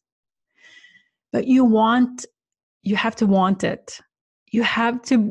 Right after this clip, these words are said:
really, really want it, because you have to be willing to observe yourself,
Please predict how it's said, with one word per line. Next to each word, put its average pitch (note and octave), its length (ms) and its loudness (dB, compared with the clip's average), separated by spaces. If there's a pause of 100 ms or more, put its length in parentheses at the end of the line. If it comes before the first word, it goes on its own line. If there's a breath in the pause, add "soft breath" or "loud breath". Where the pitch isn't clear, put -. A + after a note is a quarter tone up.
really, C4 600 4
really A3 460 4
want A#3 480 0
it, - 380 -2 (400 loud breath)
because A#3+ 520 0 (140)
you A3 120 4
have B3 260 -4
to B3 80 2
be A#3 160 4
willing A3 760 2 (340)
to A#3 200 0
observe G3 580 0
yourself, F#3 760 -2